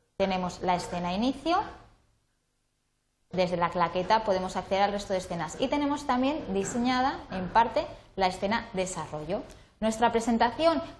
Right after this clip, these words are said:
va a constar de tres escenas, la escena inicio, la escena presentación y la escena desarrollo. Podremos movernos entre las tres. También vamos a disponer de un botón salir para poder cerrar la presentación en el momento en el que queramos.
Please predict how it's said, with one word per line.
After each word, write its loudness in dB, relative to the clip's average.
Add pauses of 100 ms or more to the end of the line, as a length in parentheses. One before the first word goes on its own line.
va 12
a 4
constar 2
de 2
tres -2
escenas, -4
la 4
escena -2
inicio, 0 (320)
la 4
escena -2 (280)
presentación 0
y 4
la 4
escena 0
desarrollo. -2 (120)
Podremos 2
movernos 2
entre -2
las -2
tres. -4 (260)
También 6
vamos 4
a 2
disponer 2
de 4
un 4
botón 2
salir 0
para 4
poder 2
cerrar 0
la 4
presentación 0
en 0
el 0
momento -2
en -2
el -6
que -6
queramos. -4